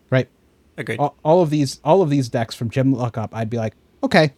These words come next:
Speaker 1: I understand why you're bringing it. Here's the bad part. If you're ex-, if you're okay with that, then absolutely bring it."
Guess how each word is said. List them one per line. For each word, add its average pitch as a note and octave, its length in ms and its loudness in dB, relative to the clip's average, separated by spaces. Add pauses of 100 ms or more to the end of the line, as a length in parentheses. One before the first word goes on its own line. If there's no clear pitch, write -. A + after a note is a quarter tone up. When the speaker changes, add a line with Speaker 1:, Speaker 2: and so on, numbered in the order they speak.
(140)
Speaker 1:
I E3+ 120 6
understand C#3 400 2
why G2+ 100 -4
you're F#2+ 120 -6
bringing - 240 -14
it. - 120 -20 (640)
Here's E3 260 2
the C#3+ 80 0
bad A#2 280 -2
part. G2+ 260 -4 (400)
If A#2+ 100 -4
you're B2+ 120 2
ex-, - 240 -6
if C3+ 120 0
you're F3+ 140 4
okay C3+ 220 0
with A#2 160 -4
that, G#2+ 220 -8 (580)
then A2+ 220 -4
absolutely A#2 420 -4
bring D#2 200 -12
it." - 120 -16